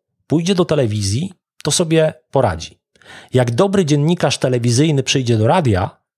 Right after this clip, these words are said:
to niekoniecznie sobie poradzi". Dlatego, że z tego powodu, że tu masz do dyspozycji tylko dźwięk, to osoba przyzwyczajona do tego, żeby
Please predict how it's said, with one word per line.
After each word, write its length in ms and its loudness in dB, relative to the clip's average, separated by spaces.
to 80 0
niekoniecznie 640 -2
sobie 240 -12
poradzi". 460 -16
Dlatego, 440 2
że 440 2
z 140 -2
tego 280 -2
powodu, 420 0
że 120 2
tu 120 -4
masz 140 0
do 100 0
dyspozycji 800 -2
tylko 760 -4
dźwięk, 720 -2
to 280 -2
osoba 380 0
przyzwyczajona 920 0
do 100 0
tego, 540 -2
żeby 500 -2